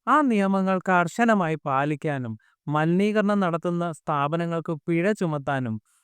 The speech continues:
അടിസ്ഥാന സൗകര്യങ്ങൾ മാറ്റിയെടുക്കാനുമുള്ള രാഷ്ട്രീയവും ഭരണപരവുമായിട്ടുള്ള ഇച്ഛാശക്തി നമുക്ക് തീർച്ചയായും വേണം. വിദേശ സഹായത്തിനോ സർക്കാരിനോ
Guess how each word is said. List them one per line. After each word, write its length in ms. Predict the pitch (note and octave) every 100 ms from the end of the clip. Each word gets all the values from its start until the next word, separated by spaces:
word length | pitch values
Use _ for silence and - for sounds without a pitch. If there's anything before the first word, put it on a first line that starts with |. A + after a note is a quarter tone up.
| -
അടിസ്ഥാന 600 | D3 F3 F#3+ - A3 G#3+
സൗകര്യങ്ങൾ 760 | F#3+ F3+ E3 F3 F3+ F3 E3+ F3
മാറ്റിയെടുക്കാനുമുള്ള 1300 | D3+ D3 D#3+ F#3+ B3 G3+ D#3 C#3+ D#3+ D3+ D3 C#3 C3+ - _ _
രാഷ്ട്രീയവും 800 | C3+ C3+ C#3+ - F#3 F3+ E3+ F#3 - _ -
ഭരണപരവുമായിട്ടുള്ള 1040 | D3 E3 G#3+ A3 F#3+ F3 E3 D3+ D3+ C#3+ D3 G3
ഇച്ഛാശക്തി 720 | F3+ - G#3+ F#3+ D#3+ - C3+
നമുക്ക് 380 | D3 C#3+ D3 C#3+
തീർച്ചയായും 480 | B2+ B2 - C3+ A2
വേണം. 240 | F#2 F#2 G#2+ _ _ _ -
വിദേശ 400 | D#3 F3+ F#3+ G#3+
സഹായത്തിനോ 800 | F#3+ F3 C#3+ E3 E3+ E3+ E3 D#3 - _ -
സർക്കാരിനോ 840 | - F3+ E3 - G#3 F#3+ E3+ D#3+